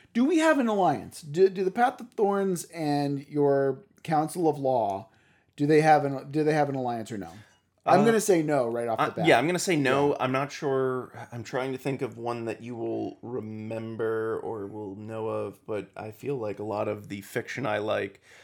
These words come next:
Speaker 2: uh, my, my guys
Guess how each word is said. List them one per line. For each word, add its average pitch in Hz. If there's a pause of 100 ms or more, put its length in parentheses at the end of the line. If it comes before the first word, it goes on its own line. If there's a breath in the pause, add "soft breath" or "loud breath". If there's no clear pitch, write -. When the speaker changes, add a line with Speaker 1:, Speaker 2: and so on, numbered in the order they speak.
(220 loud breath)
Speaker 2:
uh, 107 (680 soft breath)
my, 139
my 135
guys 117